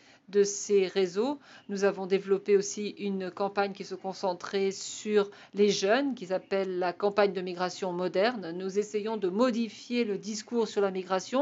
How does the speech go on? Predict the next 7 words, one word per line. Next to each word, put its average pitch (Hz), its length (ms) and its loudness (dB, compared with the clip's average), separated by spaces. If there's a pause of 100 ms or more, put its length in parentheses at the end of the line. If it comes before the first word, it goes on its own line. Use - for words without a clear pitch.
(100)
en 208 140 4
donnant 208 500 4 (320)
aux 247 160 4
jeunes 226 300 2
migrants 208 500 0 (220)
un 214 160 0
rôle. 180 460 4